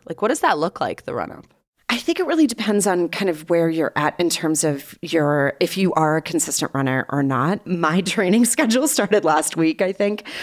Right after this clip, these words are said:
Speaker 2: Um, so I'm just beginning to add the mileage on the weekends, but I am running the half. I think for the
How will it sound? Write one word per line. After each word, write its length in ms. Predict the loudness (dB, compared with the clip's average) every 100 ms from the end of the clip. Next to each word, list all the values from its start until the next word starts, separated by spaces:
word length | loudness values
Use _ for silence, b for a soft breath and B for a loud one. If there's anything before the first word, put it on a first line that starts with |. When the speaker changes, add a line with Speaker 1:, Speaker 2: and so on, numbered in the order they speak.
| B
Speaker 2:
Um, 260 | 0 2 2
so 180 | 0 2
I'm 200 | 4 4
just 240 | 2 -2 -2
beginning 520 | 0 0 2 2 0 _ -14 -10 -2
to 220 | 0 0
add 180 | 0 0
the 80 | 2
mileage 420 | 2 2 0 0
on 100 | 0
the 80 | 0
weekends, 520 | 0 0 0 0 -2 B B B
but 100 | 2
I 60 | 4
am 160 | 4
running 220 | 4 2 0
the 60 |
half. 340 | -2 -6 -6 -4
I 80 | -2
think 200 | -2 0
for 100 | -2
the 180 | -4